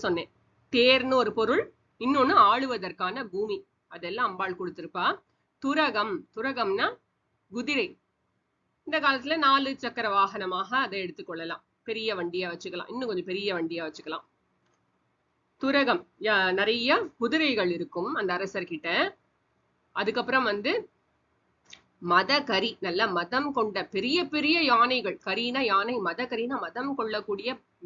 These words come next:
நிறைய ஸ்ட்ரென்த் உடைய பெரிய பெரிய யானைகள் நிறைய இருக்கும். இதோட சேர்த்து இன்னொன்னுத்தையும் போட்டோம்னா, காலாட்படையும் போட்டோம்னா, நான்கு படைகளையும், நல்ல பெரிய பெரிய படைகளை உடைய நல்ல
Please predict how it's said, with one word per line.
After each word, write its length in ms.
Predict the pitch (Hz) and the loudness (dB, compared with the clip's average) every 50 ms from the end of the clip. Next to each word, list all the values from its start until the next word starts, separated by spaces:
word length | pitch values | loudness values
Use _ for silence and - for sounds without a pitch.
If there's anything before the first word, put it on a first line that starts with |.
| 175 | -8
நிறைய 360 | 160 160 175 214 254 269 285 269 | -6 -4 -4 -2 0 0 0 0
ஸ்ட்ரென்த் 380 | - - 226 226 247 240 226 | 0 0 -2 -2 0 0 -2
உடைய 200 | 196 185 208 247 269 | -2 -2 -2 -4 -4
பெரிய 260 | - 214 196 226 247 277 277 | -2 -2 -2 0 0 -2 -2
பெரிய 240 | 262 208 214 233 233 | -2 -4 -2 0 0
யானைகள் 580 | 196 165 165 170 190 233 262 262 240 214 185 175 | 0 0 0 0 0 0 0 -2 -2 -2 -2 -2
நிறைய 340 | 165 160 165 175 175 170 | -4 -4 -4 -4 -4 -6
இருக்கும். 340 | 165 - - - 202 277 359 359 _ _ _ - - _ _ - | -6 -8 -8 -8 -6 -6 -6 -8 _ _ _ -20 -20 _ _ -2
இதோட 280 | 311 320 339 339 339 339 | 0 0 2 2 2 2
சேர்த்து 280 | 349 330 294 - 339 | 2 0 0 0 2
இன்னொன்னுத்தையும் 560 | 285 277 285 294 294 285 277 277 285 277 240 | 2 2 4 4 2 2 0 0 0 0 0
போட்டோம்னா, 300 | 247 - 208 226 247 285 277 | 0 0 2 2 2 2 2
காலாட்படையும் 880 | 277 220 226 247 269 269 254 220 - 226 196 190 190 185 196 240 226 | 2 4 4 4 4 2 2 2 0 -2 -2 0 0 0 0 -2 -2
போட்டோம்னா, 400 | 220 220 - 208 185 185 233 320 359 - _ _ _ _ _ - | -4 -4 -4 -2 0 2 4 2 2 0 _ _ _ _ _ 0
நான்கு 440 | 214 220 233 254 269 285 277 247 240 - | 4 6 8 8 6 4 0 -4 -4 -2
படைகளையும், 680 | 226 214 220 262 277 277 262 240 226 233 262 302 381 392 _ _ _ _ | -2 -2 -2 -2 -2 -2 -2 -2 -2 -2 -2 -4 -6 -8 _ _ _ _
நல்ல 220 | - 180 185 202 233 233 214 190 - _ _ _ _ | -10 -8 -6 -2 -2 -2 -2 -2 -6 _ _ _ _
பெரிய 220 | - 220 254 285 285 | -8 -6 -6 -6 -4
பெரிய 200 | 269 233 214 196 185 | -4 -4 -4 -4 -2
படைகளை 580 | 185 190 196 220 254 269 247 226 220 226 262 349 381 | -2 -2 -2 -2 -2 -2 -2 -2 -2 -2 -2 -4 -4
உடைய 320 | - 202 190 190 196 233 294 571 523 - _ _ _ _ _ _ _ _ _ _ _ _ _ - | -6 -6 -4 -4 -2 -2 -2 -4 -6 -10 _ _ _ _ _ _ _ _ _ _ _ _ _ -8
நல்ல 160 | 190 202 226 | -4 -2 0